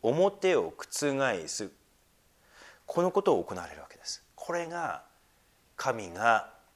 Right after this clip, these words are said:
終わりの日に行い、新約聖書にも、えー、イエス様ご自身を含め、えー、使徒たちが、え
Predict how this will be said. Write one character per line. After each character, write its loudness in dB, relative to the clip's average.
終 -2
わ 8
り 2
の 2
日 -2
に -4
行 -2
い、 2
新 2
約 0
聖 4
書 -2
に -6
も、 0
え -2
ー、 -8
イ 6
エ 8
ス 2
様 2
ご 2
自 0
身 2
を 0
含 -2
め、 2
え -2
ー、 -2
使 2
徒 2
た -2
ち -2
が、 6
え -12